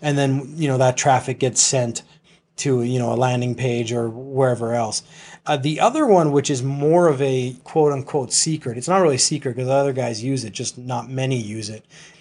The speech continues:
is it's, they're called sponsorship, uh, emails. Now, sponsorship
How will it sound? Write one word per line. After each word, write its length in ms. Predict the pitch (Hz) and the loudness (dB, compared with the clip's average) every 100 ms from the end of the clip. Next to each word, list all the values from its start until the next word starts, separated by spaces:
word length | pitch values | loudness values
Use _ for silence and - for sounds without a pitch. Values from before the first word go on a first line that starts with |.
| _ - - | _ -16 -6
is 220 | 147 127 | -4 -4
it's, 320 | 120 151 - | -6 -6 -6
they're 180 | - 165 | 0 2
called 260 | 156 208 151 | 4 2 2
sponsorship, 920 | - - 147 151 151 - 139 - - _ _ | 0 0 0 0 -2 0 -2 -4 -12 _ _
uh, 240 | 131 120 117 - | -8 -6 -8 -4
emails. 500 | 151 139 117 107 104 | -2 0 -2 -6 -8
Now, 140 | 117 | -4
sponsorship 800 | 120 - 151 175 202 185 156 139 | -2 0 2 2 2 2 0 -2